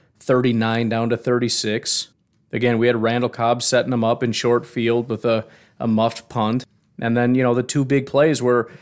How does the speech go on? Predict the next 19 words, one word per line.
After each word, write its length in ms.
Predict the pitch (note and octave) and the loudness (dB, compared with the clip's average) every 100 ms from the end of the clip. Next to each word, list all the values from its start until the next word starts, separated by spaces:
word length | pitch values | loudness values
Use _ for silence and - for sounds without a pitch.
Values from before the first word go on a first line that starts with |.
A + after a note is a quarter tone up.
| - | -6
it 80 | D3+ | 0
really 340 | C3+ D3+ D#3 | 4 4 4
just 300 | C3+ C#3 C3+ | 2 2 0
was 320 | A#2+ B2+ C3 B2 | 2 2 2 2
Rasul 380 | A#2+ A#2+ C3 | 0 2 0
didn't 260 | A#2+ B2 A#2+ | 2 0 -2
quite 280 | - C3 A#2 | 0 0 0
have 220 | A#2+ A2+ | -2 -2
the 80 | A2+ | -4
juice 300 | A2 B2 - | -4 -2 -4
to 100 | - | -8
keep 280 | - B2+ B2 | -6 -2 0
up, 180 | A#2 | 0
and 100 | B2+ | 0
the 40 | A2 | -2
safeties 520 | - C#3+ C#3+ B2+ A2 | 0 0 -2 -4 -2
seemingly 480 | - B2 A#2+ A2+ A2+ | -2 0 0 0 -2
were 180 | A2 G#2 | -2 -2
just 220 | A2 | -2